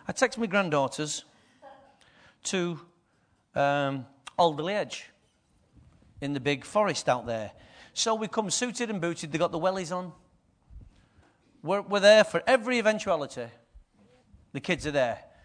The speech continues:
So there's a path. I say, "Stay on the path, kids, 'cause over there is muddy." But they got wellies on. So what does that mean? Path is not fun. Mud is fun. So they're in the wellies.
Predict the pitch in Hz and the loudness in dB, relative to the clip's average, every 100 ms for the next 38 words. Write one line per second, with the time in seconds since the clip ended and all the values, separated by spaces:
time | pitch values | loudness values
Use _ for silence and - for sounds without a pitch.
0 | _ - - - - 202 175 165 - 202 | _ -20 -20 -10 -2 0 0 -2 4 4
1 | 156 - - - - _ _ - _ - | 4 -2 -12 -14 -20 _ _ -20 _ -8
2 | 160 160 - 269 269 - 190 151 - 147 | -2 2 8 8 8 4 2 2 -4 -6
3 | - - - _ _ _ - 160 190 202 | -6 -14 -14 _ _ _ -6 2 4 6
4 | 175 156 135 147 127 110 - _ _ - | 6 4 2 -6 -6 -8 -14 _ _ -6
5 | 170 180 180 175 139 131 110 - - - | -2 0 2 0 0 -4 -8 -18 -20 -20
6 | _ _ _ _ _ _ _ _ _ _ | _ _ _ _ _ _ _ _ _ _
7 | _ _ - 175 202 196 190 165 123 - | _ _ -6 -4 0 0 -2 -6 -6 -12
8 | _ _ _ _ _ _ - 202 196 190 | _ _ _ _ _ _ 2 4 4 0
9 | 135 165 147 185 165 117 - _ _ 101 | -4 -6 -6 -6 -8 -8 -18 _ _ -20
10 | - _ _ _ _ _ _ _ - 143 | -20 _ _ _ _ _ _ _ -8 2
11 | 196 208 151 - 151 - 190 165 117 - | 4 4 2 -4 -6 -6 -4 -4 -6 -14
12 | _ _ _ _ _ _ _ - - - | _ _ _ _ _ _ _ -18 -4 6
13 | 208 190 139 - 185 190 214 190 170 135 | 6 6 -2 -4 2 4 4 6 4 4
14 | 110 - | -4 -10